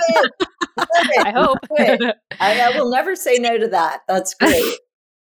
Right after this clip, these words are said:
Speaker 2: <laughs> I think as we wrap up here, Heath, I'd like to get some parting thoughts from you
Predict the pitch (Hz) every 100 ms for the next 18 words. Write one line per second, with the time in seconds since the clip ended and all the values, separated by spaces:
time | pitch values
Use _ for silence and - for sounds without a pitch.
0 | _ _ _ _ _ _ _ _ _ -
1 | 262 381 359 _ - - 196 196 202 185
2 | 180 165 165 - 160 - 170 160 160 -
3 | _ - 170 160 - - 208 226 226 226
4 | 214 190 180 170 165 160 160 - _ -
5 | 165 156 - - 165 160 156 156